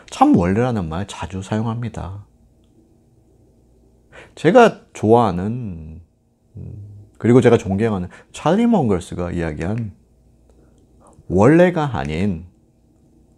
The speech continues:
나는, 난 내일 일어날지도 모르는 좋지 않은 일을 위해서 항상 준비하고, 난 그래서 항상 행복하다.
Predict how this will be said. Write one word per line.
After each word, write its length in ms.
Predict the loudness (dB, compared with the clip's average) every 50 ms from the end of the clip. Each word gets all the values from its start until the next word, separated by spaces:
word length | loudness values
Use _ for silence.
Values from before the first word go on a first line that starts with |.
| _ -20 -20 -20 -10 0
나는, 500 | 2 4 4 4 4 4 2 0 -2 -6 -12 _ _ _ _ _ -20 -20 _ -4
난 200 | -2 -2 -2 0
내일 380 | 2 4 4 4 4 4 0 -2
일어날지도 580 | 0 2 2 2 2 -2 -4 -8 -8 -8 -6
모르는 420 | -6 -6 -8 -10 -10 -8 -8 -8 -10 -12 _ _ _ _ _ _ _ _ _ _ _
좋지 480 | -10 0 2 2 2 2 -2 0 2 2
않은 340 | 2 2 0 -4 -6 -6 -6
일을 640 | -8 -8 -10 -12 -14 _ _ _ -8 -4 -2 0
위해서 400 | 0 0 2 0 -2 -4 -6 -12 -20 _ _ _ _ _ -20 -20 -20 _ _
항상 540 | -14 -10 -10 -6 -6 -2 0 2 2 2 0
준비하고, 800 | -2 -4 -4 -2 -2 -2 -2 -4 -4 -6 -10 -12 -12 -12 -12 -14 _ _ _ _ _ _ _ _ _ _ _ _ _ _ _ _ _ _ _ _ _ _ -20 -18 -8
난 160 | -4 -4 -4
그래서 320 | -4 -4 -4 -2 0 0 0
항상 500 | 0 0 -2 -4 -6 -8 -8 -8 -12 -14 _ _ _ _ _ _ _ _ _ _ _ _ _
행복하다. 760 | -4 0 2 2 2 2 -2 -6 -12 -12 -14 -16 -18 -20 -20